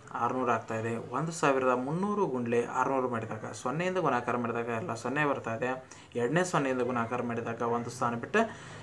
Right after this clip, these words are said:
ಎಲ್ಲ ಸೊನ್ನೆ ಬರ್ತಾ ಇದೆ. ಆಮೇಲೆ ಆರರಿಂದ ಗುಣಾಕಾರ ಮಾಡಿದಾಗ ಆರು, ಗುಂಡ್ಲೆ ಸೊನ್ನೆ ಆಗ್ತಿದೆ, ಆರು ಗುಂಡ್ಲೆ ಮತ್ತು ಸೊನ್ನೆ ಆಗ್ತಾಯಿದೆ, ಆರು ಮೂರ್ಲೆ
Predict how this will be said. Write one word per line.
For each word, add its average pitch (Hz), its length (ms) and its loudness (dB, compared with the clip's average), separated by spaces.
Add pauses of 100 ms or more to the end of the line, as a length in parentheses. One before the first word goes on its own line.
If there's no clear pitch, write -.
(100)
ಎಲ್ಲ 127 140 4
ಸೊನ್ನೆ 131 280 2
ಬರ್ತಾ 117 240 -2
ಇದೆ. 117 220 -2 (640)
ಆಮೇಲೆ 165 560 4 (920)
ಆರರಿಂದ 165 380 8
ಗುಣಾಕಾರ 143 420 4
ಮಾಡಿದಾಗ 117 340 -2 (380)
ಆರು, 135 640 4 (340)
ಗುಂಡ್ಲೆ 117 260 0
ಸೊನ್ನೆ 127 300 0
ಆಗ್ತಿದೆ, 117 560 -2 (100)
ಆರು 120 220 -4
ಗುಂಡ್ಲೆ 117 340 -2 (280)
ಮತ್ತು - 160 -10
ಸೊನ್ನೆ 147 260 2
ಆಗ್ತಾಯಿದೆ, 117 680 -4
ಆರು 123 200 -2
ಮೂರ್ಲೆ 120 360 -2